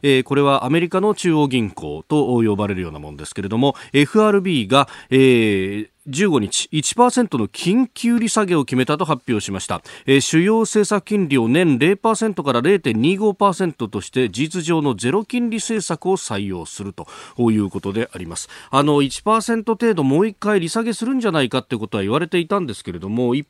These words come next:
方で今週ですね、えー、十七日から十八日で、えー、この、お、エフアールビーの定例の、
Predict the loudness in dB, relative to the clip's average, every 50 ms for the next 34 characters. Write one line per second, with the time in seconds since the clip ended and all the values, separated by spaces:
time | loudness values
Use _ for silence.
0 | _ -6 -4 -2 -2 0 0 2 2 2 2 0 -2 -4 -2 -2 -2 -4 -4 -6
1 | -4 -4 -4 -6 -4 -4 -4 -4 -4 -6 -12 -18 -8 0 2 2 2 2 0 -2
2 | -2 -2 -2 -2 -4 -4 -4 -2 -2 -2 -4 -4 -4 -2 -2 -2 -2 -4 -4 -2
3 | -4 -6 -4 -4 -4 -4 -4 -6 -6 -4 -2 0 0 -2 -4 -8 -12 -6 -2 0
4 | 0 0 0 0 -2 0 0 -2 -2 -4 -6 -4 -4 -2 0 0 0 -2 -2 0
5 | 0 2 2 2 2 0 0 -2 -2 -2 -2 -2 -2 0 0 0 0 0 0 0
6 | 0 0 -2